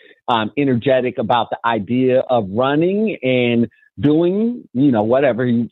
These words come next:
doing whatever he was saying he was going to do. Um, and now at this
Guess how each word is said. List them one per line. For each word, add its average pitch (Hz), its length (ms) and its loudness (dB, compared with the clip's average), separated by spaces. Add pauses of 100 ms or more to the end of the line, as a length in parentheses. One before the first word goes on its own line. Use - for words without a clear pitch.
doing 131 300 0
whatever 123 440 2
he 120 160 0
was 110 200 0
saying 113 480 0
he 113 140 0
was 110 160 2
going 110 220 0
to 98 80 2
do. 151 440 2 (400)
Um, 117 380 0 (100)
and 123 180 2
now 120 240 2
at - 100 -6
this 120 140 -2